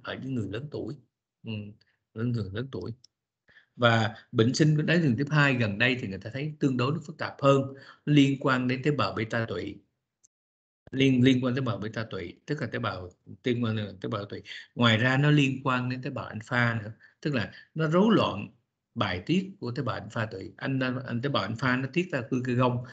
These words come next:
thì nó rối loạn bài tiết glucagon, nó này, glucagon nó kích thích, ờ, ly giải glucogen ở gan, do đó hậu quả làm tăng đường huyết. Đi bên cạnh đó, ngoài cái vấn đề của tụy ra thì người ta thấy vài cái cơ quan khác cũng liên quan đến vấn đề tăng đường huyết. Ví dụ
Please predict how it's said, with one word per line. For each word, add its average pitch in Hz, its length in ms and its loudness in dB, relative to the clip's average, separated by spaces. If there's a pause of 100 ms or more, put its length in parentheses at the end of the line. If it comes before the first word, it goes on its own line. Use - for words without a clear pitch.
(200)
thì 110 160 4
nó 113 120 0
rối 139 180 2
loạn 101 200 0
bài 95 160 -4
tiết - 140 -6
glucagon, 120 420 -2
nó 120 60 0
này, 120 160 0 (300)
glucagon 127 320 6
nó 139 80 2 (120)
kích 254 120 4 (100)
thích, 233 120 -4 (560)
ờ, 107 120 -10
ly 131 200 6
giải 123 380 0
glucogen 117 460 -4
ở 117 60 -2
gan, 110 260 0 (320)
do 107 200 0
đó 113 200 -2
hậu 90 200 -6
quả 98 160 -8
làm 101 200 -10
tăng 104 180 -6
đường 92 120 -10
huyết. 165 160 0 (680)
Đi 156 140 8
bên 160 180 4
cạnh 113 220 2
đó, 143 400 0
ngoài 107 240 0
cái 98 200 -8
vấn 160 140 0
đề 110 100 -2
của 123 140 -6
tụy 107 260 -4
ra 127 400 2
thì 120 80 -2
người 95 140 -8
ta 113 160 -6
thấy 151 200 -2 (100)
vài 104 280 2
cái 87 100 -6
cơ 127 100 -4
quan 117 240 0
khác 135 220 0 (380)
cũng 110 260 4
liên 127 300 8
quan 117 200 4
đến 117 120 0
vấn 127 140 -6
đề 98 120 -2
tăng 110 260 -2
đường 92 140 -4
huyết. 156 200 6 (440)
Ví 190 220 6
dụ 107 160 2